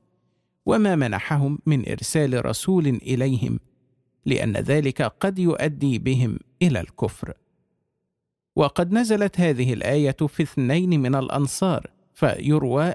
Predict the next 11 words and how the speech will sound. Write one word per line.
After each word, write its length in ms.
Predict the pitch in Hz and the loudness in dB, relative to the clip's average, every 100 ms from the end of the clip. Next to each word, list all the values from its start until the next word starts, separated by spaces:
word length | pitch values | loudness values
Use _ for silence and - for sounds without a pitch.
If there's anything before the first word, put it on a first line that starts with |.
| _ 151 | _ -2
أن 180 | 135 | 0
الأوس 440 | 90 85 143 143 151 | -2 -2 -2 -2 -2
والخزرج 800 | 110 98 - 175 151 143 127 - _ _ _ _ _ - | -2 -4 -2 -2 0 -2 -4 -10 _ _ _ _ _ -2
كانت 360 | 165 117 131 165 | -2 0 -2 -2
بينهم 480 | 202 226 202 190 185 | 0 2 2 2 0
في 160 | - | -2
الجاهلية 760 | 131 113 127 113 104 160 147 131 | -2 0 0 0 -2 0 0 0
حروب 560 | 135 - 143 135 135 135 | -2 -2 -2 -2 -2 -2
شديدة 600 | - 165 135 113 - - _ | 0 -2 -2 -6 -6 -10 _
وعداوات 800 | - 123 101 101 101 - 170 165 | -2 0 0 -4 -4 -2 -2 0
مستحكمة، 920 | 151 101 127 - - 113 - - 151 | -4 -2 -4 -6 -4 -6 -6 -2 -2